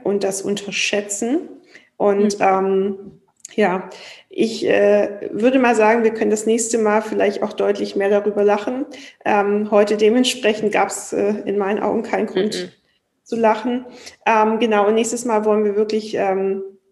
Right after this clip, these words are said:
Speaker 1: auf das Thema, ja, das wir gerade angesprochen haben, Sexismus im Job, ähm, wie wir unterschätzt werden, wie wir dargestellt werden. Ähm, da geht's auch nicht nur um Frauen, da geht's auch um Männer genauso. Ähm, und da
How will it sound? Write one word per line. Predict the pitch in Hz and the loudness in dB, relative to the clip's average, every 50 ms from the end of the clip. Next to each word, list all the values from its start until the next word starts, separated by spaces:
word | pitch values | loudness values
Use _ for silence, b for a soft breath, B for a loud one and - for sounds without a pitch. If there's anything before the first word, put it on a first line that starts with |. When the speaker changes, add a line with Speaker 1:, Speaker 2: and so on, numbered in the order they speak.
| _ _ _ _ _ _ _ _ | _ _ _ _ _ _ _ _
Speaker 1:
auf | _ 196 196 - | _ -12 -12 -10
das | - 202 202 - | -10 -12 -10 -12
Thema, | - - 226 214 214 202 196 190 190 190 202 196 190 - - _ | -6 0 0 0 2 0 -2 -2 -2 -4 -4 -6 -10 -14 -20 _
ja, | - 185 185 170 185 180 - _ _ _ _ _ _ _ _ _ _ | -12 -10 -10 -10 -10 -12 -16 _ _ _ _ _ _ _ _ _ _
das | - 208 202 202 | -8 -8 -6 -6
wir | 196 190 190 | -6 -6 -4
gerade | 190 208 208 - | -4 -6 -6 -4
angesprochen | - 233 233 233 - - 208 208 | -4 -4 -4 -6 -4 -6 -4 -4
haben, | 214 208 | -4 -4
Sexismus | 208 214 208 208 - 240 214 220 - 214 214 | -6 -6 -10 -8 -8 -8 -8 -8 -10 -8 -8
im | 190 196 | -8 -6
Job, | 196 - 240 226 214 - 220 B B B B B B - | -4 0 2 2 2 0 -2 B B B B B B -4
ähm, | - 208 196 190 202 202 | -4 -2 -2 -2 -4 -2
wie | 208 208 202 | -4 -4 0
wir | 202 208 202 190 185 190 190 | 0 2 2 2 0 0 4
unterschätzt | 254 294 302 311 285 285 - 262 240 247 - - - - - - | 4 4 4 4 2 2 2 0 0 -2 -6 -10 -12 -12 -10 -8
werden, | - 208 226 226 220 220 214 214 214 214 208 208 208 214 202 208 202 | -4 0 4 4 6 6 6 4 2 2 0 0 -2 -2 -4 -4 -6
wie | 202 196 202 190 | -6 -6 -6 -4
wir | 190 185 185 180 175 185 | -2 0 2 2 2 0
dargestellt | 185 185 180 185 220 226 220 - - - 202 196 190 196 190 | 0 0 0 0 0 -2 -4 -6 -2 0 0 0 0 0 0
werden. | 190 185 180 180 180 185 185 190 190 B B B B B B _ | 0 2 2 2 0 -2 -4 -4 -6 B B B B B B _
Ähm, | - 180 175 | -6 -4 -2
da | 180 175 | -2 -2
geht's | 180 185 202 202 - | 0 -2 -2 -2 -2
auch | - | -2
nicht | 190 208 202 - | -2 -2 -2 -2
nur | 185 | -4
um | 156 185 | -4 -4
Frauen, | 185 - - 185 202 226 | -6 -2 0 0 2 2
da | 233 | 0
geht's | 208 185 - - | -2 -4 -6 -8
auch | 180 170 - | -10 -10 -10
um | 170 165 - | -14 -10 -6
Männer | 170 185 180 175 180 170 170 - | -4 -2 -2 -2 -2 -2 -4 -6
genauso. | - - - 180 180 180 185 196 226 214 208 214 214 214 214 214 B B B B B B _ | -8 -6 -4 -4 -2 0 0 -2 -2 0 2 4 4 4 2 0 B B B B B B _
Ähm, | - 190 185 180 175 175 175 175 175 170 - | -2 -2 0 0 -2 -2 -2 -2 -4 -6 -6
und | - 185 180 180 180 180 180 - - - _ _ _ _ - | -6 -4 -4 -2 -2 -4 -4 -8 -14 -20 _ _ _ _ -12
da | 190 180 180 180 180 185 185 185 | -10 -8 -8 -8 -8 -10 -12 -14